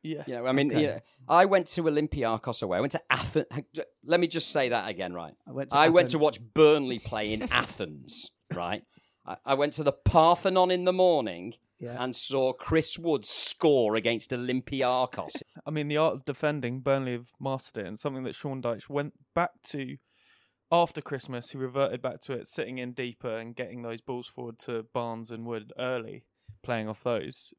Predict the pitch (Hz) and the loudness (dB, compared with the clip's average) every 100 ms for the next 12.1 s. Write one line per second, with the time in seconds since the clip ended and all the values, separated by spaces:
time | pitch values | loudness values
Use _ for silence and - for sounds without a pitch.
0 | _ 127 110 110 120 _ _ _ - - | _ -8 -6 -6 -8 _ _ _ -20 -20
1 | _ _ _ _ _ _ _ _ 143 151 | _ _ _ _ _ _ _ _ 2 4
2 | 160 156 151 131 131 147 151 139 - - | 4 4 4 -4 -8 0 0 0 -6 -2
3 | 147 120 127 127 123 120 110 _ _ - | 0 0 -4 -4 -4 -6 -12 _ _ -6
4 | 147 139 123 117 127 117 117 117 120 _ | 0 0 -2 -8 -8 -8 -10 -16 -18 _
5 | - 120 131 135 123 - 127 120 120 - | -18 -8 -4 -4 -4 -8 -6 -4 -4 -4
6 | 131 113 110 117 113 123 - 120 120 123 | -4 -4 -4 -6 -6 -10 -8 -6 -4 -4
7 | 120 123 - 123 - 120 120 113 - - | -6 -8 -10 -8 -10 -12 -12 -12 -16 -16
8 | 131 131 135 151 151 156 135 123 123 127 | -12 -10 -10 -8 -6 -6 -8 -12 -10 -10
9 | 131 - - 139 127 127 139 139 127 - | -12 -16 -8 -6 -6 -4 -2 -2 -4 -14
10 | _ - - _ 156 214 226 214 123 139 | _ -20 -20 _ 2 6 6 4 0 -8
11 | - _ - 151 - 180 - 165 156 151 | -12 _ -6 -6 -6 -4 -2 0 -2 -4
12 | 135 | -6